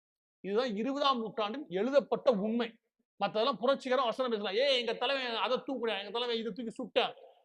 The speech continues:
இந்த பசங்களாம் பேசலாம். ஆனா அந்த இடத்துல யாருக்காக நீ போராடினியோ,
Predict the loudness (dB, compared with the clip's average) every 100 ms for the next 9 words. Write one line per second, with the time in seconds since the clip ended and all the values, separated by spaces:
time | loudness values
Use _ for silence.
0 | _ _ _ -8 -6 0 0 2 2 4
1 | 6 6 6 0 -4 -18 -20 -20 _ _
2 | 0 2 2 2 2 4 4 4 2 2
3 | 0 -6 0 4 4 2 0 0 -2 -6
4 | 2 4 4 4 0 -6